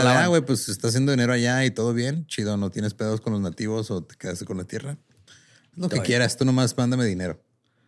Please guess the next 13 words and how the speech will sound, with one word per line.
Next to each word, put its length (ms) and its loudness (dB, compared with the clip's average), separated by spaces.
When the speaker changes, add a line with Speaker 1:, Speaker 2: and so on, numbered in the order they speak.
Speaker 2:
Todo 160 2
seguía 380 4
bajo 220 4
la 60 6
dirección 320 2
de 60 2
la 60 4
Compañía 380 0
Holandesa 420 2
de 80 0
las 140 0
Indias 280 0
Occidentales. 720 0